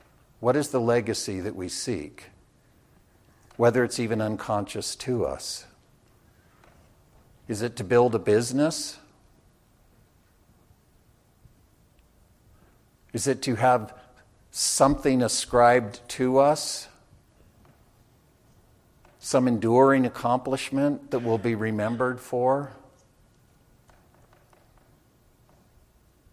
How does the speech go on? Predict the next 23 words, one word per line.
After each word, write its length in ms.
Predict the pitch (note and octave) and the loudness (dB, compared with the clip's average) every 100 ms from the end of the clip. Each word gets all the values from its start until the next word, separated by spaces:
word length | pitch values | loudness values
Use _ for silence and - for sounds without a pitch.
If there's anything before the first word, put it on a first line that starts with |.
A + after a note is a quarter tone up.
| _ _ _ _ _ _ _ _ _ _ _ | _ _ _ _ _ _ _ _ _ _ _
What 220 | - C#3 F3+ | 0 4 4
is 140 | D#3+ | 2
the 100 | D3+ | 2
legacy 560 | C3+ C#3 C3 C3 - A2 | 6 6 6 0 -2 -4
that 160 | A2 | -4
we 140 | A2 A2+ | -4 -4
will 180 | G#2 | -4
leave 300 | G#2 G#2 G#2 | -4 -6 -6
behind? 640 | - G2 G2 A#2 F2 D#2 D#2 - _ _ _ _ _ _ _ _ _ _ _ _ _ _ _ _ _ _ _ - | -6 -8 -6 -6 -6 -8 -12 -18 _ _ _ _ _ _ _ _ _ _ _ _ _ _ _ _ _ _ _ -8
Is 180 | G2+ | -2
it 80 | A#2 | 2
our 140 | A#2+ A#2 | 4 2
family's 600 | - A2+ A#2 A#2+ A2+ G#2+ | 0 0 2 0 -2 0
well-being? 760 | G#2+ G#2+ F2+ C3 G2+ C#2 - - _ _ _ _ _ _ _ _ _ _ _ _ _ _ _ | 0 0 0 -2 -4 -6 -16 -20 _ _ _ _ _ _ _ _ _ _ _ _ _ _ _
I 80 | - | -4
think 220 | A#2 C3+ | 0 0
many 320 | A2+ C3+ F#3 D3 | 2 2 2 0
people, 420 | B2+ A#2+ B2+ B2 | -2 -2 2 2
the 160 | A2+ | 2
orientation 1120 | A#2+ B2 C#3+ D#3+ D3 B2+ - C3 D3 C#3 B2+ A2+ | 2 6 8 8 4 -2 -4 -4 -4 -4 -6 -6
of 160 | G#2+ | -6
the, 60 | G#2 | -6
of, 320 | - A2 F#2+ | 0 0 0